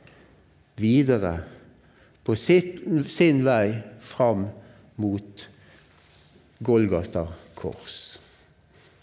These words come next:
Her får vi også et innblikk i det inderlige bønnelivet Jesus levde i. Johannes gjengir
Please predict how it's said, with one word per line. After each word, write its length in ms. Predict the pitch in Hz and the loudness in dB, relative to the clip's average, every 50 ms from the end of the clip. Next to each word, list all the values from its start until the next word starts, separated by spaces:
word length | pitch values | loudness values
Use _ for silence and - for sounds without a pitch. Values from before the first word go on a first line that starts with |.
| _ - - - - - - - - - - - _ _ _ - | _ -20 -20 -20 -20 -20 -20 -20 -20 -20 -20 -20 _ _ _ 2
Her 120 | 190 190 190 185 | 4 4 4 6
får 160 | - 196 175 | 6 6 8
vi 80 | 160 160 | 8 6
også 340 | 170 170 165 - 180 165 - - - - - - - - - - _ _ _ - - - | 6 4 4 4 4 4 4 2 -4 -12 -18 -20 -20 -20 -20 -20 _ _ _ -4 0 0
et 160 | 135 135 - | 0 2 4
innblikk 720 | 151 160 156 160 180 165 175 165 151 143 139 - - - | 4 4 6 6 4 4 4 4 4 4 2 -2 -8 -2
i 220 | - 139 127 127 123 | 2 4 4 4 4
det 180 | 123 127 123 123 127 127 143 | 4 4 4 2 2 2 4
inderlige 640 | 147 147 151 160 165 156 139 127 117 113 113 107 104 104 107 110 - - - - - - - _ _ _ _ | 4 4 6 6 4 4 4 4 4 4 4 4 2 2 -2 -6 -8 -12 -18 -20 -20 -20 -20 _ _ _ _
bønnelivet 880 | - 104 101 - 127 135 151 175 180 175 160 131 113 104 92 95 95 95 101 | -12 -6 0 4 4 6 6 6 4 4 4 4 4 2 2 0 0 0 2
Jesus 460 | 113 139 156 147 - 147 131 - - - - - - - - - _ _ _ _ _ _ _ _ _ _ _ _ _ _ _ _ _ _ _ _ - - - - | 2 2 0 0 0 -2 -2 -2 -4 -10 -16 -20 -20 -20 -20 -20 _ _ _ _ _ _ _ _ _ _ _ _ _ _ _ _ _ _ _ _ -20 -20 -10 -4
levde 440 | 131 123 123 127 139 156 147 131 117 | 0 2 4 4 4 2 0 0 0
i. 120 | 98 92 98 113 - - - - - - - - _ _ _ _ _ _ _ - - _ _ _ _ _ _ _ _ _ _ _ _ _ _ _ _ _ _ _ _ _ _ _ _ _ _ _ - | 0 -2 -2 -4 -8 -12 -16 -20 -20 -20 -20 -20 _ _ _ _ _ _ _ -20 -20 _ _ _ _ _ _ _ _ _ _ _ _ _ _ _ _ _ _ _ _ _ _ _ _ _ _ _ 2
Johannes 760 | 139 143 165 185 180 175 160 147 143 139 - - - - - - - - - - _ _ - | 4 6 6 6 6 6 6 6 6 4 0 -4 -10 -12 -14 -16 -18 -20 -20 -20 _ _ -4
gjengir 640 | 170 147 160 160 156 147 139 131 131 131 131 127 | 2 4 6 6 6 6 4 4 6 6 4 4